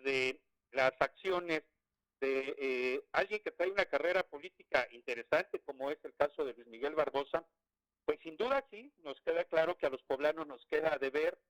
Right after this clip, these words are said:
en estos años de gobierno, porque bueno, pues hemos vivido del recuerdo de, del encono en contra de lo que representó los gobiernos anteriores,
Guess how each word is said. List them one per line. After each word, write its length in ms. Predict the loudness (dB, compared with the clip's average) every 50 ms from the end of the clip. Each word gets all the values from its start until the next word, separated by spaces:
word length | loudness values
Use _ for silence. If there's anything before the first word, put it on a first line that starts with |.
| _ _ _ _ _ _ -10
en 420 | -10 -10 -10 -12 -16 -18 -18 -12 -8
estos 500 | -8 -8 -8 -6 _ -4 -4 -4 -2 0
años 300 | 0 0 2 -2 -6 -6
de 80 | -6 -6
gobierno, 580 | -6 -6 -6 -2 0 0 0 -2 -4 -8 -14 -16 _ _ _ _ _ _ _ _ _
porque 240 | -8 -8 -2 -2 -2
bueno, 300 | 0 2 0 0 0 -4
pues 180 | -6 -6 -4 -4
hemos 200 | -2 -2 -4 -6
vivido 360 | -6 -8 -4 -2 0 0 0
del 140 | 0 -2 0
recuerdo 600 | 0 -2 -2 0 0 0 0 0 -4 -8 -12 -12 _ _ _ _ _ _ _ _ _ _ _ _ _ _ _
de, 340 | -2 0 0 0 0 -4 -4 _
del 180 | -4 -2 -2 -4
encono 680 | -6 -8 -6 -2 -2 0 0 0 0 -2 -2 -2 -2 -6 -10
en 140 | -14 -16 -6
contra 380 | _ -4 -4 -2 0 2 2
de 100 | 2 2
lo 120 | 0 -2 0
que 100 | 0 0
representó 960 | 0 0 -4 -6 -8 -4 -2 -2 -2 -2 -4 _ 2 4 6 6 6 6 4
los 300 | 2 2 0 0 0 0
gobiernos 480 | -2 -2 -2 0 -2 -2 -2 -2 -6 -8 -8
anteriores, 640 | -10 -10 -10 _ -10 -6 -2 0 0 0 0 -2